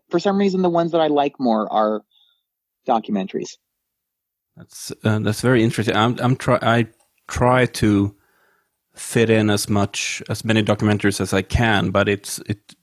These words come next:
Speaker 2: tends to veer towards feature films. But, uh,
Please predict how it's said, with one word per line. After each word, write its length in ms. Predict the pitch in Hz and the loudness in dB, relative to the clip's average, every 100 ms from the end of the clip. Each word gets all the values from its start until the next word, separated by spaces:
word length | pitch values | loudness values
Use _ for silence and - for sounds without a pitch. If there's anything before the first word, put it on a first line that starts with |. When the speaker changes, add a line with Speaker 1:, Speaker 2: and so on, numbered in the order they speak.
| _ | _
Speaker 2:
tends 420 | - 123 120 - - | -2 0 0 -6 -2
to 360 | 107 98 104 | -2 -2 -6
veer 420 | 101 110 110 107 | -2 0 2 2
towards 760 | 98 - 101 101 95 - - - _ - _ _ | 0 0 2 2 0 -8 -8 -10 _ -20 _ _
feature 300 | - 107 101 | -4 -2 -2
films. 560 | 98 90 - - - - | 0 -2 -4 -8 -10 -8
But, 340 | 95 92 _ | -6 -6 _
uh, 280 | 95 95 95 | 2 2 0